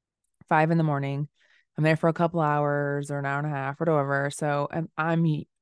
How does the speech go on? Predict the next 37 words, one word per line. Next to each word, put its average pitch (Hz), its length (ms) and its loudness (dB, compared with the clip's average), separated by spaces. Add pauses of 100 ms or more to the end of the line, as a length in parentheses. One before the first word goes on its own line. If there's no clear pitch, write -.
(140)
not 214 260 0
always, 185 560 2
but 196 120 -6
a 180 60 0
lot 170 160 0
of 175 60 -4
times, 180 300 -6
like, 185 120 -6
I'm 147 140 -2
listening 165 260 0
to 190 60 2
music. 170 480 2
I - 80 -4
love 147 300 0
my 185 120 0
music. 160 600 -2 (560)
I'm 151 180 0
singing 190 960 0 (280)
out 160 280 -2
loud, 160 720 0
believe 147 300 -8
it 170 60 -2
or 185 80 0
not. 160 260 0
I'm 156 160 -4
singing 175 380 -2
out 165 200 2
loud. 170 440 2
I'm 156 180 -2
dancing 156 440 -4
around 180 360 0
in 185 80 0
between 185 400 -2
sets, 170 340 -2
things 240 220 2
like 196 180 2
that. 123 160 -4